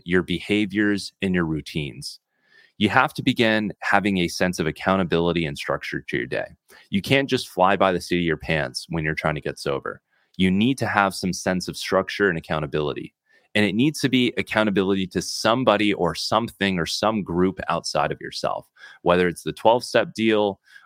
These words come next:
or you choose to work, you know, a, a program with, with a sobriety coach like myself or someone else you might resonate with. Okay, you have to follow a system,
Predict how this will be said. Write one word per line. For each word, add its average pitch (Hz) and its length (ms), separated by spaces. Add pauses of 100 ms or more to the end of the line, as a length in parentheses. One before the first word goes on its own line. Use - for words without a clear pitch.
(140)
or 92 420
you 85 160
choose 90 460
to 85 320
work, 80 240 (240)
you 85 120
know, 80 260
a, 80 180
a 73 100
program 87 480
with, 80 160 (140)
with 80 120
a 78 60
sobriety 71 480
coach 73 260
like 71 160
myself 67 480 (160)
or 82 240 (280)
someone 85 280
else 73 220
you 80 60
might 73 180
resonate 71 360
with. - 300 (1300)
Okay, 90 240
you 90 160
have 101 240
to 120 100
follow 90 320
a 78 40
system, - 440